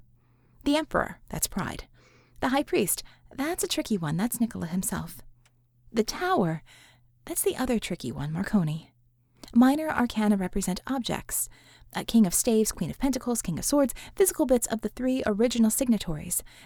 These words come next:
That'd be Dixie Belle Yank and Alex's father. And I worked out the unlocking ritual, which is a very pretty and neat piece of mathemagic, and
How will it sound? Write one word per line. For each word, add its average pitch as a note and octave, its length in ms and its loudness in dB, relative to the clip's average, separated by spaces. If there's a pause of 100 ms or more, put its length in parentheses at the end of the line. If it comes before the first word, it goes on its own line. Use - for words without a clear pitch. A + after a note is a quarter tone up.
That'd G3+ 180 0
be F#3 120 -4
Dixie - 280 -2
Belle A3 200 0
Yank E3+ 360 -4
and G3+ 220 -4
Alex's - 380 -4
father. A3+ 400 0 (760)
And B3+ 260 6
I A#3+ 140 2
worked A#3+ 340 0
out B3+ 140 -2
the A#3+ 100 0
unlocking A3+ 540 4
ritual, F#3 540 -2 (260)
which - 280 -4 (100)
is D4 280 0
a C4+ 100 0
very G4 340 2
pretty C#4+ 360 -2
and A3 280 0
neat A3 320 -2
piece B3 240 -2
of G#3+ 100 0
mathemagic, G3+ 640 0
and G#3 140 0